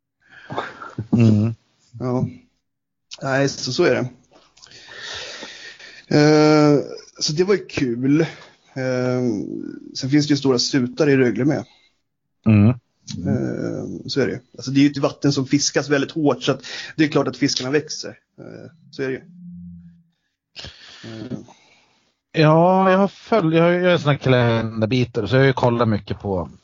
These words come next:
Speaker 1: s-, liksom, fakta och sånt där. Och kollat lite grann när Rögle började, jag tror, om jag inte missminner mig, så var det tvåtusensex för första gången eller någonting sånt där, när braxarna började ploppa upp där.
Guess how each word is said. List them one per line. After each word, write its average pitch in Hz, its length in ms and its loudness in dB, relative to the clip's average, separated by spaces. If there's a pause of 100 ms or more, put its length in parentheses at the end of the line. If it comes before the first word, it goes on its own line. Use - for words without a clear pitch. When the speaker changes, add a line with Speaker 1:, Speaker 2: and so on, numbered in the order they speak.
(1300)
Speaker 1:
s-, - 340 -14 (200)
liksom, - 180 -8
fakta - 500 -6
och - 60 -10
sånt 90 260 -10
där. 85 180 -6
Och 110 60 -4
kollat 107 340 2
lite 95 220 -4
grann 101 240 2
när 98 260 -2
Rögle 101 300 -2
började, 95 360 0 (600)
jag 127 100 -8
tror, - 160 -18 (360)
om 135 140 -6
jag 113 80 2
inte 151 200 -4
missminner 143 580 0
mig, 90 140 -6
så 117 100 -10
var 147 100 0
det 135 60 0
tvåtusensex - 1800 -4
för 92 100 -10
första 90 540 -2
gången 87 360 -2
eller 90 100 0
någonting 107 320 4
sånt 101 220 0
där, 98 120 2
när 101 120 2
braxarna 98 460 0
började 92 340 0 (180)
ploppa - 400 -4
upp 90 240 -6
där. - 260 -4